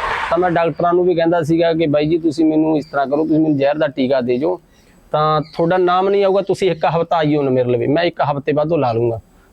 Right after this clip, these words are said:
ਤਾਂ ਉਹ ਮੇਰੇ, ਮੇਰੇ ਪੱਟੀ ਕਰਨ ਨੂੰ ਹਟ ਜਾਂਦੇ ਸੀ, ਬਾਅਦ ਉਹ ਪੱਟੀ ਕਰਨ ਨੂੰ ਨਹੀਂ ਆਉਂਦੇ ਸੀਗੇ। ਤਾਂ ਜੇ ਮੇਰੇ ਘਰ ਦੇ ਕਹਿੰਦੇ ਸੀ, ਫਿਰ ਉਹ ਮੇਰੇ ਘਰਦਿਆਂ ਨੂੰ ਕਹਿੰਦੇ ਵੀ "ਤੁਹਾਡੇ ਮੁੰਡੇ ਨੇ ਐਵੇਂ ਐਵੇਂ ਕਰਕੇ ਗੱਲ ਕਹੀ,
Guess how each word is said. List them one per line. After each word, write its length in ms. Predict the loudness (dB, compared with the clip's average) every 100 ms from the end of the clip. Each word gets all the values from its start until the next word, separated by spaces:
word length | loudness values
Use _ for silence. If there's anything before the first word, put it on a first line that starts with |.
| _
ਤਾਂ 80 | -2
ਉਹ 100 | 0
ਮੇਰੇ, 320 | 0 2 2
ਮੇਰੇ 220 | 2 0
ਪੱਟੀ 260 | -2 -2 0
ਕਰਨ 140 | 0
ਨੂੰ 180 | 0 0
ਹਟ 80 | 0
ਜਾਂਦੇ 300 | 0 0 0
ਸੀ, 100 | 0
ਬਾਅਦ 200 | -2 -2
ਉਹ 40 |
ਪੱਟੀ 280 | -4 -4 -2
ਕਰਨ 200 | -2 0
ਨੂੰ 160 | 0 0
ਨਹੀਂ 160 | 0
ਆਉਂਦੇ 240 | 0 0 0
ਸੀਗੇ। 260 | 0 -2 -6 _ _ _ -4
ਤਾਂ 100 | -2
ਜੇ 160 | 0
ਮੇਰੇ 160 | 0 0
ਘਰ 200 | 0 -2
ਦੇ 180 | 0 0
ਕਹਿੰਦੇ 260 | 0 0
ਸੀ, 100 | 0
ਫਿਰ 100 | 0
ਉਹ 60 | 0
ਮੇਰੇ 180 | 0 0
ਘਰਦਿਆਂ 340 | -2 -2 -2
ਨੂੰ 80 | -2
ਕਹਿੰਦੇ 260 | -2 -2 -2
ਵੀ 80 |
"ਤੁਹਾਡੇ 240 | -2 -2 0
ਮੁੰਡੇ 280 | 0 0 0
ਨੇ 100 | 0
ਐਵੇਂ 160 | 0
ਐਵੇਂ 120 | 0
ਕਰਕੇ 260 | -2 -2 -2
ਗੱਲ 240 | -2 -2
ਕਹੀ, 260 | -2 -2 -2